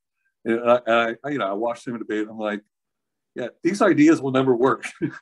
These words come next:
Like, get rid of the, the Department of Education. No, we can't do that. You know, get out of the wars. It sounds good, but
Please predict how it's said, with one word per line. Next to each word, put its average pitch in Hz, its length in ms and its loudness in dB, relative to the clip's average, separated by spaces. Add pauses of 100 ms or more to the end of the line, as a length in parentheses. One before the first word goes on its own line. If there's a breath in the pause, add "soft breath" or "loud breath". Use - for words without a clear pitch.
(520 loud breath)
Like, 123 100 -2
get 180 160 2
rid 185 140 2
of 175 60 -6
the, 123 260 2
the 123 80 -2
Department 151 320 -6
of 139 80 -8
Education. 165 460 -6
No, 95 140 -6
we 107 120 -4
can't 123 160 -4
do 107 120 -2
that. 101 280 2
You 123 60 -6
know, 117 80 -4
get 135 100 -2
out 156 60 0
of 151 60 -6
the 131 60 -2
wars. 139 360 -2
It - 80 -20
sounds 175 320 -8
good, 156 280 4
but 113 160 -2